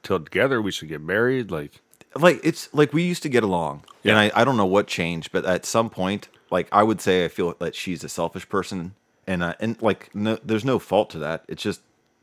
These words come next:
Speaker 2: you know, I think she needs some shit so she's happy.
Speaker 1: Yeah.
Speaker 2: And I, it's not my style,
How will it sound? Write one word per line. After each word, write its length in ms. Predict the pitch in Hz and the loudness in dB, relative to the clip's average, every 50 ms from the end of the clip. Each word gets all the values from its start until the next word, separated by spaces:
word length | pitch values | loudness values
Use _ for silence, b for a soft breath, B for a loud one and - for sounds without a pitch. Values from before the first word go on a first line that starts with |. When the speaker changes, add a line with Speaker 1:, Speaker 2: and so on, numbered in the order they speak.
| _ _ | _ _
Speaker 2:
you 80 | - 95 | -6 -4
know, 240 | 87 82 80 85 _ _ _ _ _ - | -4 -4 -6 -8 _ _ _ _ _ -2
I 60 | 98 | 0
think 140 | 95 110 95 | 0 0 -2
she 100 | - - | -2 -2
needs 180 | 98 92 90 - | -2 -2 -2 -4
some 100 | 92 85 | -6 -8
shit 240 | - - 98 87 - _ _ _ _ _ _ _ _ _ _ _ _ _ _ _ _ | -4 -4 -4 -4 -6 _ _ _ _ _ _ _ _ _ _ _ _ _ _ _ _
so 100 | - 107 87 | -4 -4 -4
she's 240 | - - 107 92 | -2 -4 -6 -4
happy. 420 | 90 90 87 85 - 104 110 120 - _ _ _ | -2 -2 -2 -2 -4 -8 -10 -10 -14 _ _ _
Speaker 1:
Yeah. 200 | - 104 98 101 104 - _ _ _ - | 4 4 4 4 2 -4 _ _ _ 0
Speaker 2:
And 180 | 110 101 98 - - | 2 2 0 -4 -2
I, 220 | 80 92 92 92 90 87 - _ _ _ _ _ _ _ _ | 0 2 2 2 0 -4 -12 _ _ _ _ _ _ _ _
it's 160 | 101 95 - - | -8 -6 -2 2
not 200 | 101 95 90 90 | 2 2 2 0
my 100 | 87 82 | -4 -6
style, 460 | - - 87 78 76 73 67 62 - | -4 -4 -4 -4 -4 -4 -6 -8 -12